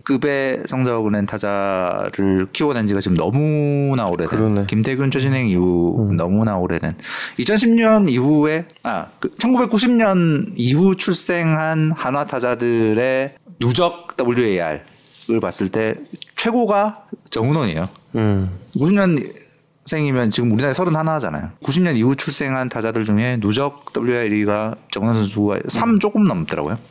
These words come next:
Speaker 1: 저 문제가 해결이 되지 않으면 안 된다. 좀
Speaker 2: 음.
Speaker 1: 그냥 임시, 임시 그냥 땜질식 처방으로 가기에는 좀 깊은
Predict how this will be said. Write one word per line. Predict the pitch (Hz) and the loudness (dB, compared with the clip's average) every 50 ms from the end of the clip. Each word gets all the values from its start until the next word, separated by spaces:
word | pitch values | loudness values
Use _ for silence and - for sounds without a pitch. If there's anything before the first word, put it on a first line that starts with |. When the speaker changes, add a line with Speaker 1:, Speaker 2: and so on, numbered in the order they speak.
| _ - | _ -6
Speaker 1:
저 | - 147 151 180 170 170 175 175 175 165 | -4 -2 0 0 2 2 2 2 2 2
문제가 | 165 170 170 160 156 151 143 143 | 2 2 2 4 2 2 0 0
해결이 | 143 143 147 151 143 143 143 139 139 123 113 | -2 -2 0 0 0 0 0 0 0 0 -2
되지 | - 123 117 104 107 | -2 -2 -2 -2 -4
않으면 | 87 82 92 101 104 104 104 104 104 104 101 101 101 98 98 98 98 95 92 82 | -4 -2 0 2 2 2 2 2 2 2 2 2 2 2 4 4 2 2 0 -2
안 | 78 78 | -2 -4
된다. | 78 85 95 87 78 76 76 78 87 87 92 107 | -2 -2 -2 -2 -2 -2 -4 -4 -6 -6 -8 -6
좀 | 104 101 98 | -4 -2 0
Speaker 2:
음. | 101 95 95 92 90 87 87 - | 0 0 0 0 -2 -4 -8 -10
Speaker 1:
그냥 | - - 123 120 110 | -8 -6 -2 0 2
임시, | 101 110 127 120 - - - - | 2 2 2 0 -2 -6 -10 -8
임시 | - 131 120 131 139 - 185 185 180 175 170 175 170 170 165 165 165 160 160 160 156 135 - - - - _ | -4 -2 0 0 2 2 2 2 2 4 4 2 2 2 2 2 2 2 2 2 2 0 -2 -4 -10 -14 _
그냥 | - 139 139 131 123 - - | -6 -4 -4 -4 -6 -8 -6
땜질식 | - 214 226 233 226 214 202 185 - 156 | -2 0 2 2 4 2 2 2 0 -2
처방으로 | - - 147 - 135 135 135 135 131 131 131 131 131 127 123 123 120 117 113 101 - 120 123 117 | -2 -4 -2 -2 0 0 0 0 0 -2 -2 0 0 0 2 2 2 2 0 0 0 0 -2 -2
가기에는 | - 117 113 113 113 110 110 104 101 110 113 113 113 107 110 - - | -2 -4 -4 -2 0 0 0 0 0 0 2 2 0 0 -2 -6 -6
좀 | - 107 98 | -4 -4 -2
깊은 | 95 - - - 131 139 139 135 135 135 135 135 131 131 127 127 127 123 123 120 117 | -2 -4 -4 -4 -2 0 0 2 2 2 2 2 2 2 2 2 2 2 2 0 -2